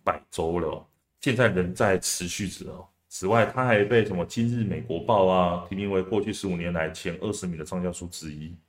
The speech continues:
那接下来包括了The Power啊、魔法啊，还有像是《活出你内在的英雄》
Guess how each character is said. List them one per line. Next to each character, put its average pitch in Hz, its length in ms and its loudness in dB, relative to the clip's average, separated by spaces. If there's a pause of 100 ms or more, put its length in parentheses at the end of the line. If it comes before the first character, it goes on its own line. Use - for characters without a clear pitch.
(200)
那 120 80 -4
接 131 180 4
下 143 220 6
来 101 80 4
包 120 260 6
括 117 280 8
了 98 140 4
The 85 100 0
Power 104 760 6
啊、 76 200 -4 (240)
魔 98 320 2
法 107 240 2
啊， 78 400 0 (240)
还 98 120 -2
有 90 260 4
像 104 240 -2
是 95 500 -4
《活 101 120 4
出 117 160 -2
你 95 140 -2
内 98 160 0
在 104 100 0
的 92 80 0
英 107 180 -4
雄》 92 160 -4